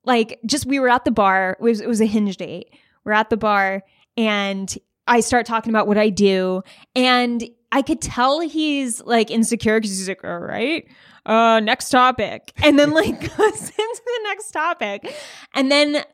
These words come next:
with another few drinks, he opens the topic back up, brings it back. And we start talking about it. And he's like, "So what if you needed some, like, experimentation to help you out?"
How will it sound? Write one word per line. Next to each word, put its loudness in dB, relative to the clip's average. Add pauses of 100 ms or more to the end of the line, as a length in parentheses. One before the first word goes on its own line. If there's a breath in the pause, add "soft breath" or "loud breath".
(120)
with 0
another 2
few 0
drinks, 0
he -2
opens -6
the -10
topic -2
back -8
up, -8
brings -6
it -12
back. -10 (480 soft breath)
And 4
we -2
start 2
talking 0
about 0
it. -4
And -2
he's -6
like, -4 (240 soft breath)
"So 0 (100)
what 2
if -2
you 0
needed 2
some, -4
like, -2
experimentation 0
to -8
help -2
you -4
out?" -2